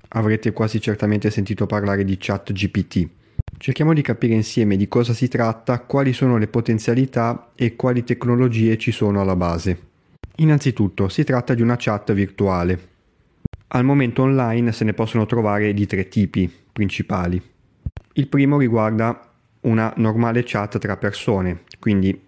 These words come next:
le classiche app di messaggistica ad esempio. La seconda invece riguarda dei software che sono in grado di rispondere automaticamente a certi messaggi. Sono i cosiddetti bot,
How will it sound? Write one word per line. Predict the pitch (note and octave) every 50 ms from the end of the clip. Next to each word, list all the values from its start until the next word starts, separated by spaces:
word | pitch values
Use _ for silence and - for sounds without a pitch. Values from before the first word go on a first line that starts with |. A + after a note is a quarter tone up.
| _ _ -
le | - G2 F#2+ F#2
classiche | - - G2+ G2 - - G#2 F#2 - G2+
app | G2 F#2+ - G#2+
di | G#2
messaggistica | G2 G2 F#2 - - F#2+ F#2 G2+ F#2+ F2 - - F#2+ - G2
ad | F#2 F#2+
esempio. | F2 - - F#2 F2+ F2 - G2 F#2 - - - _ _ _ _ _ - - - - _ _
La | - C#3+ C3
seconda | B2+ - F3+ D3 D#3 D#3+ D#3 D3 A#2+
invece | A2+ B2 B2 B2 - D3+ C#3
riguarda | A#2 A#2 A2 A#2 A2+ A2+ A#2+ A#2+ A#2+ B2+ B2+ C3+ C3 - - - _ _ _ _ _ _ _ _
dei | - A#2 B2 B2+
software | B2 - D3 C3+ B2 - - - D3 C#3+ C#3 C#3+ C#3
che | - - A2+
sono | - - A#2 A#2+ C3
in | C3
grado | B2 B2+ B2+ B2 C3
di | A#2 A2+
rispondere | A2+ A2 - - B2 A2 G#2 G#2 G#2 G#2
automaticamente | G#2 G#2 - - A#2+ A#2 A#2 - C#3 C3+ C3+ B2 A#2+ A#2 A2+ A2 - B2+
a | A2+
certi | - - A2 G2 - G#2+
messaggi. | G#2 G2+ F#2+ - - G2+ F#2 F#2 F#2 F2+ G2 G2+ F#2+ - - _ _ - - - - _ -
Sono | - D3+ D3+ D3
i |
cosiddetti | B2+ - C3+ - - C3+ B2+ B2+ B2 - - A2+
bot, | G#2+ A2 A2 G2+ F#2+ F#2+ - - - G#2 F#2